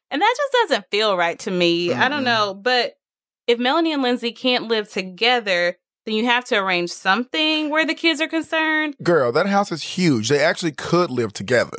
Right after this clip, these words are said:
Speaker 2: Like, they
Speaker 1: Yeah.
Speaker 2: can live there.
Speaker 1: <laughs>
Speaker 2: Look, you don't gotta be in the same room with me. Matter of fact, I'm going to work. I'm, I'm, you do you. I'm gonna do
Speaker 1: Yeah.
Speaker 2: me. You know
Speaker 1: Well, 'cause right now, I'm guessing Melanie has been on probably
Speaker 2: Leave.
Speaker 1: leave.
Speaker 2: Mm-hmm.
Speaker 1: Yeah, parental leave. And Lindsay is working.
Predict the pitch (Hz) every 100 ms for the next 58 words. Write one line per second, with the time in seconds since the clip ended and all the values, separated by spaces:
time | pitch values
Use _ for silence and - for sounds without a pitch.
0 | - - 359 - 311 - 339 - - 349
1 | - 480 - 220 - 214 320 277 269 269
2 | 240 226 247 233 226 233 226 233 254 254
3 | 240 247 233 208 208 190 170 - 156 214
4 | 214 - _ _ _ 175 180 196 202 220
5 | 226 214 233 233 - 185 180 196 220 220
6 | 214 220 392 - - 320 330 330 466 392
7 | 302 262 285 262 262 254 247 254 339 330
8 | 277 202 220 220 202 202 202 190 - -
9 | 180 247 233 220 262 254 101 110 165 185
10 | 196 220 101 - 269 240 240 190 185 180
11 | 214 - 214 208 202 196 214 285 277 254
12 | 233 208 247 247 196 185 190 220